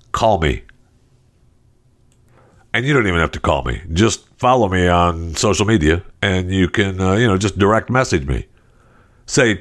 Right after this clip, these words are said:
Twitter at Jeffy J F R, uh, Facebook and Instagram, and even Parler, Jeff Fisher Radio. You follow me on those accounts, and then you can just, you know, direct message me if you need some help. And we'll get together,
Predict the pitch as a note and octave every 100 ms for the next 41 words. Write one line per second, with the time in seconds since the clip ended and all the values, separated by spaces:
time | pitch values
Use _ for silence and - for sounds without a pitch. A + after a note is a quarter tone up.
0 | - - G2+ G#2+ G#2+ G2+ F#2+ G2 F2 E2+
1 | D#2 E2 D#2+ E2+ D2+ D2+ F2+ - - -
2 | _ _ - G2+ F#2+ - _ _ - C3
3 | B2+ B2 B2+ - G2 G2 G#2 - G#2 G#2+
4 | A2 A2+ C3+ B2+ C3 D3 C#3+ A2+ C#3+ C#3+
5 | D#2 B1+ - _ _ _ - G#2 B2+ -
6 | A#2+ A2 F#2+ E2 C#2+ A1+ - - _ F#2+
7 | C#3 C#3 B2 A2 G2 F#2 F2+ D#2+ E2 D#2+
8 | D#2 - G#2+ F#2+ F#2 F#2 F2+ F#2 E2+ E2+
9 | - G#2+ E2 F#2 F#2 F#2 F2 D#2+ - D2+
10 | C#2+ D#2 D2+ C#2+ - D#2 D2+ D2 D#2 -
11 | D#2 D2+ C#2 - - - _ B2 B2+ B2+
12 | A2+ - _ _ _ D3 D#3 E3 D#3+ G#2+
13 | C#2